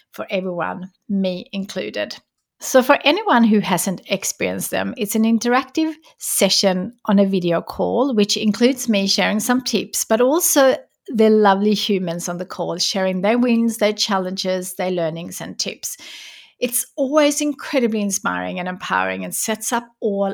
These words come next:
up for a very inspiring and productive week. I get so much feedback from participants who are asking me to continue these lives after the course. So this is something I haven't offered before. So this is what I'm gonna do for the month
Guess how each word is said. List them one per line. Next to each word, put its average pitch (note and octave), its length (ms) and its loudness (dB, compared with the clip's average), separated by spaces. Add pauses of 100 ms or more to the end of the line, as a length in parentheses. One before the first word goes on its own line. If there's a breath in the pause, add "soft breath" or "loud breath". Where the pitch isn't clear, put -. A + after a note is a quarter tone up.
(120)
up E3+ 260 -6
for F#3 260 -4
a F3+ 80 -4
very G3 500 0
inspiring F3+ 800 -2 (260)
and F#3 420 -4
productive - 640 -12 (140)
week. - 320 -10 (680 loud breath)
I A#3 100 6
get D4 160 2
so A3 300 6
much G#3 240 0
feedback F3+ 460 -2
from F#3+ 100 -4
participants F#3 640 -4
who G3 100 -2
are F#3 60 2
asking G3 380 0
me G3 120 0
to F#3 220 -4 (100)
continue D4+ 560 2
these G#3 280 2
lives F3 420 2
after F3 260 -2
the G3+ 120 -8
course. F#3+ 420 0 (100)
So F#3+ 400 2
this G#3 220 -2
is A#3+ 120 -4
something G3 580 -2
I F3 80 -4
haven't G#3+ 280 0
offered G#3+ 280 0
before. F3 400 -4
So F#3 160 -8
this E3 160 -10
is F3+ 120 -8
what F3 120 -4
I'm F3 100 -8
gonna F3 160 -8
do E3 180 -10
for E3 300 -6 (120)
the F#3+ 100 -8
month F3 320 -8